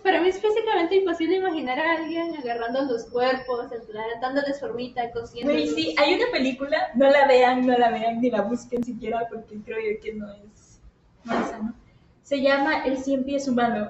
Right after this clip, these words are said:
Speaker 2: Yo creo que ya lo había comentado
Speaker 1: Ya.
Speaker 2: antes. <laughs>
Speaker 1: Creo que
Speaker 2: Es
Speaker 1: sí,
Speaker 2: una
Speaker 1: sí,
Speaker 2: peli
Speaker 1: ya.
Speaker 2: de un tipo, sí, muy parecida, de un tipo, un psicópata raro, que igual secuestraba gente y la, como que la partía en pedazos y la unía para hacer un cien pies de personas, literal.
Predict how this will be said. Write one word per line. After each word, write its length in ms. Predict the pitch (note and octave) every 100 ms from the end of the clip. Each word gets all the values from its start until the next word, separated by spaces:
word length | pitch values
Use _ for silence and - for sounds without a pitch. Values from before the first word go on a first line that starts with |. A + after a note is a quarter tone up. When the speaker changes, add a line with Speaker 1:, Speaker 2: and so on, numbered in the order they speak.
| -
Speaker 2:
Yo 80 | F#4+
creo 120 | G#4
que 60 | G#4
ya 60 |
lo 60 | E4+
había 220 | D#4 D#4
comentado 340 | D#4 B3+ B3 C4+
Speaker 1:
Ya. 180 | A#3+ -
Speaker 2:
antes. 320 | A#3 F4 -
<laughs> 20 |
Speaker 1:
Creo 120 | D#4+
que 380 | D4+ - C5 C5+
Speaker 2:
Es 60 | A4+
Speaker 1:
sí, 60 | G#4
Speaker 2:
una 100 | F#4+
Speaker 1:
sí, 60 | F#4
Speaker 2:
peli 220 | D4 -
Speaker 1:
ya. 260 | G4 F4+ -
Speaker 2:
de 120 | D#4+ E4
un 60 | D#4+
tipo, 240 | E4 D#4+ D4 C#4+
sí, 300 | C4+ - -
muy 160 | D4 D#4
parecida, 520 | D4+ C#4 C4+ B3+ A3 - D4
de 80 |
un 100 | D4+
tipo, 240 | D4+ D#4 D#4 C#4
un 120 | C#4
psicópata 480 | C#4+ - C5+ - G3+ G#3 G#3
raro, 240 | A3+ A#3 B3 - - -
que 80 | B3
igual 540 | B3+ B3+ C4 C4 E4 F4
secuestraba 560 | C#4+ A#3 A3+ B3+ C4
gente 600 | C#4 C#4 C4 C4+ F4 F#4 -
y 100 | A#3
la, 200 | A3 A3+
como 220 | B3 A#3+ A#3+
que 80 |
la 80 | A#3+
partía 260 | A3 G#3+ C4+
en 60 |
pedazos 340 | C#4+ C4+ C#4+ D4+
y 60 |
la 120 | C4 A#3
unía 380 | A3+ C4 C#4 C4+
para 180 | G#3+
hacer 180 | G#3 A3
un 160 | A#3 G#3+
cien 260 | G#3+ G#3+
pies 320 | G#3+ G#3 G3 -
de 100 | G#3+
personas, 560 | A3+ B3+ D#4 C4 - A#3
literal. 420 | A3+ G#3 A3